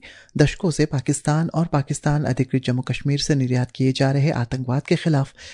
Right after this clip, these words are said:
भारत की अभेद्य और मजबूत प्रतिक्रिया है। सेना की पन्द्रहवीं कोर बादामी बाग छानवी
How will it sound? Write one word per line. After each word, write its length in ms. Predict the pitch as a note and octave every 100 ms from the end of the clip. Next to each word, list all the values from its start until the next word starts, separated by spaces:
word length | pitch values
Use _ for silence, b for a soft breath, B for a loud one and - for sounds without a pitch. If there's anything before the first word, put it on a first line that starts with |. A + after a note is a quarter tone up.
| B
भारत 320 | A#2 C#3 G3+ -
की 220 | F3 F#3 B B B
अभेद्य 460 | B2 - E3+ - F#3
और 280 | F#3+ C#3 C3+
मजबूत 400 | B2 - C#3 -
प्रतिक्रिया 500 | C#3+ C3 - B2 A#2
है। 240 | B2 C3 - _ -
सेना 280 | - B2 A#2+
की 140 | C#3
पन्द्रहवीं 360 | C3 A#2+ B2 B2
कोर 340 | C3+ C#3 D3+ B B B -
बादामी 420 | C#3 C#3+ D#3+ F3+
बाग 380 | D3 C#3 C#3 C3
छानवी 520 | - C3+ B2+ C3+ C3+